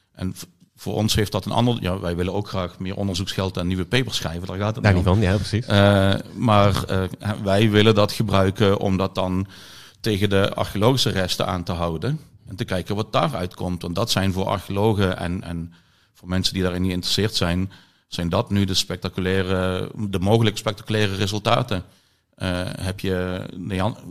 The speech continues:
Speaker 1: Neandertaler vondsten tussen aanhalingstekens,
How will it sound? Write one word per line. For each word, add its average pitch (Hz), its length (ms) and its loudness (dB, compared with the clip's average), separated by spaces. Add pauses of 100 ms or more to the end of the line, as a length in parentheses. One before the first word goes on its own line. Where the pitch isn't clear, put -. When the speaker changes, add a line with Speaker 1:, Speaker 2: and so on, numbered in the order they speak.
(100)
Speaker 1:
Neandertaler 101 840 -2
vondsten 98 520 0
tussen - 280 -2
aanhalingstekens, 92 960 -2